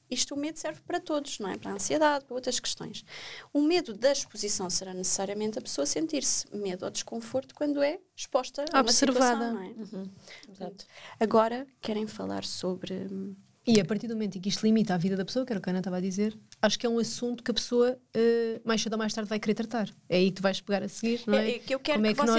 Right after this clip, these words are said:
Speaker 1: vocês
Speaker 4: vamos
Speaker 1: peguem também, porque deram aqui bons exemplos de como às vezes a, a questão pode ser múltipla, não é?
Speaker 3: Uhum.
Speaker 1: E que pode gerar os mesmos comportamentos. A maneira como nós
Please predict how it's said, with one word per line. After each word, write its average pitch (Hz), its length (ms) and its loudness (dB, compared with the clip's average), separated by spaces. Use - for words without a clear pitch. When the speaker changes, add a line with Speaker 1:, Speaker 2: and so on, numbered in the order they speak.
Speaker 1:
vocês - 20 2
Speaker 4:
vamos 226 240 6
Speaker 1:
peguem 269 140 0
também, 269 400 -2
porque 247 320 -2
deram 262 240 2
aqui 285 180 -2
bons 247 260 -4
exemplos 196 600 -4
de - 80 -8
como 240 260 0
às 220 160 0
vezes 196 640 -4
a, 214 180 4
a - 20 -2
questão 214 560 -2
pode 208 200 -4
ser 180 480 -2
múltipla, 220 480 -2
não 226 140 0
é? 208 140 0
Speaker 3:
Uhum. 190 340 -6
Speaker 1:
E 220 60 -4
que - 80 -6
pode 247 260 2
gerar 247 300 -2
os 254 120 -8
mesmos 269 380 -4
comportamentos. 269 600 -2
A 240 40 -2
maneira 285 240 0
como 302 220 -2
nós 220 540 0